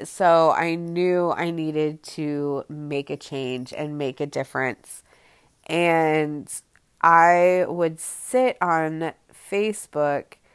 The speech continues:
and kind of scroll through the feeds. That was my way of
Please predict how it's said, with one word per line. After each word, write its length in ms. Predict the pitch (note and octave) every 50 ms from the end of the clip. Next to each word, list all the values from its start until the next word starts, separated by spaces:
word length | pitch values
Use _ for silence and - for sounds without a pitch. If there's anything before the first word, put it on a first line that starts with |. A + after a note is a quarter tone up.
| _ _ _ _ _ _ _ -
and 320 | D#3+ E3+ E3 D#3+ D#3 -
kind 340 | - - - A3 A#3 A#3+ C4
of 140 | B3+ A#3 -
scroll 760 | - - - - - - F3+ E3 E3 D#3+ D#3 E3+ E3 E3
through 280 | E3+ - - F3 E3+ E3
the 140 | E3 D#3+ D3
feeds. 580 | - - - C#3 C#3 C#3 C3+ C3 D3 D3+ - -
That 260 | D3+ D#3+ D#3+ D#3+ E3+
was 260 | F#3+ G3 G#3 G3 G#3
my 240 | G3 G3 F#3+ F#3 F#3
way 460 | F3+ E3+ D3+ C#3+ C#3+ C#3+ C#3+ C#3+ C#3 -
of 600 | - D3 D3 D3 D3+ D3 D3 D3 C#3 C#3 C#3+ -